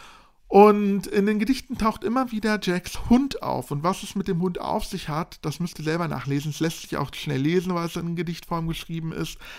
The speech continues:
Hat zweiundneunzig Seiten. Ähm, ja, und es berührt mich jedes Mal wieder. Das, äh, hat mir gerade,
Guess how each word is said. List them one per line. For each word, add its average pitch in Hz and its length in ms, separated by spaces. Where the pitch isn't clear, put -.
Hat 143 180
zweiundneunzig 139 720
Seiten. 208 680
Ähm, 165 360
ja, 147 300
und 151 240
es - 200
berührt 160 360
mich 139 140
jedes 139 260
Mal 127 180
wieder. 170 280
Das, - 420
äh, - 80
hat 156 200
mir 160 80
gerade, 165 340